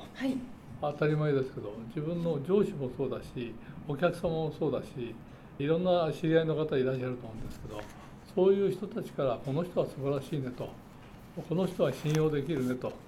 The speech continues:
Speaker 2: えー、「この人に頼んだら何かしてくれるんじゃないか」とか、そういう期待感が持たれてるような人、それがずっと上に行くんだという、えー、ことですから、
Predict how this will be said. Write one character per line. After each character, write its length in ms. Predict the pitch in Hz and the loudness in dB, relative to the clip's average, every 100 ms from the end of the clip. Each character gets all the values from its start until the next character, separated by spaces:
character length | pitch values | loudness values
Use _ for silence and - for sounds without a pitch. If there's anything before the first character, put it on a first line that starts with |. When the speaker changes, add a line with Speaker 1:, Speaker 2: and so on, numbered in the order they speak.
| - - - - - - - | -16 -16 -16 -18 -18 -10 -4
Speaker 2:
え 460 | 135 131 127 127 | 0 0 0 -2
ー、 40 | 123 | -2
「こ 120 | 196 | 0
の 40 | 208 | 2
人 160 | 208 | 2
に 140 | 160 131 | 0 0
頼 260 | 147 151 | 0 0
ん 60 | 156 | 2
だ 80 | 135 | 2
ら 100 | 123 | 2
何 160 | 165 | 2
か 400 | 180 135 113 113 - | 2 2 2 -4 -8
し 100 | - | -4
て 100 | 170 | -2
く 80 | 143 | 2
れ 60 | 156 | 2
る 100 | 151 | 2
ん 20 | |
じ 80 | 127 | 0
ゃ 60 | |
な 60 | 113 | -2
い 20 | |
か」 40 | - - - | -8 -12 -10
と 60 | |
か、 80 | 107 - - - - - - | -10 -10 -16 -18 -18 -18 -4
そ 60 | 190 | 0
う 40 | |
い 80 | 196 | 0
う 60 | 160 | -2
期 100 | - | 0
待 200 | 208 233 | 2 2
感 220 | 233 156 | 2 2
が 80 | 131 | 2
持 140 | 131 | 0
た 160 | 131 220 | 0 0
れ 100 | 226 | 0
て 140 | - | 0
る 100 | 151 | 2
よ 120 | 139 127 | 4 4
う 40 | |
な 100 | 120 | 2
人、 360 | - 160 139 - - | -2 -2 -2 -4 -2
そ 40 | |
れ 60 | 214 | 0
が 80 | 220 | 2
ず 140 | 202 | 2
っ 60 | 196 | 2
と 100 | 196 | 2
上 140 | 170 165 | 2 2
に 140 | 156 | 0
行 80 | 156 | -2
く 60 | |
ん 100 | 147 | -4
だ 80 | 123 | -4
と 160 | 107 131 | -8 -10
い 60 | |
う、 720 | 123 120 113 - - 143 131 127 | -10 -10 -12 -12 -2 4 4 4
え 20 | |
ー、 20 | |
こ 80 | - | 2
と 200 | 160 135 | 0 0
で 40 | |
す 60 | 127 | -2
か 120 | 143 | -2
ら、 360 | 127 113 117 | 0 -2 -6